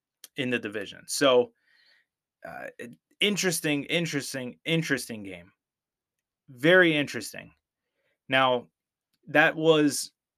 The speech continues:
uh, in our normal podcast format, a very long-winded, quick game recap. But like I said, we're not gonna be doing any transitions. It'll be a little bit of a different format.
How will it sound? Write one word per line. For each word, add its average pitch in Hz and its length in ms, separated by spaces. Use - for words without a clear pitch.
uh, 123 140
in 147 160
our 135 100
normal 147 440
podcast 143 520
format, 139 460
a 147 140
very 151 440
long-winded, 135 840
quick 139 280
game 120 280
recap. 123 400
But 127 100
like 147 160
I 147 60
said, 156 200
we're 147 100
not 147 200
gonna 156 140
be 151 120
doing 147 320
any 147 140
transitions. 143 720
It'll 135 180
be 139 140
a 135 80
little 139 220
bit 139 160
of 131 120
a 135 60
different 135 400
format. 135 720